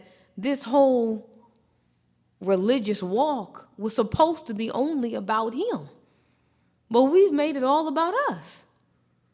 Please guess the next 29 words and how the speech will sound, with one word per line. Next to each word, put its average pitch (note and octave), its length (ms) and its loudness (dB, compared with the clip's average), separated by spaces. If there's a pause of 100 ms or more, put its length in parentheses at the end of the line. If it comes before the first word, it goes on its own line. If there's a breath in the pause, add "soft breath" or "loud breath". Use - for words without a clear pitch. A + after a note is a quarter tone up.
(200)
So - 180 -2
I F4 100 6
get E4+ 220 0
to A3+ 80 2
throw E4 380 0
in E4+ 140 -2
my, D4+ 380 0
my C#4+ 380 0 (480 soft breath)
foolishness. E4 840 -2
I C4 100 2
get B3+ 220 -2
to G#3+ 100 -2
throw D4 320 2
in C#4 120 -2
my C4+ 140 0
misquotes. D4 760 -2
I B3 80 0
get A#3 180 -2
to A3+ 80 -4
throw D4 320 -2
in C4+ 100 0
my C#4 220 4
cliches C#4 720 -4
and A3 100 0
my G#3 140 0
traditions C#4 640 -6
and A3 140 0
my G3 120 2
rules. D#4+ 600 -2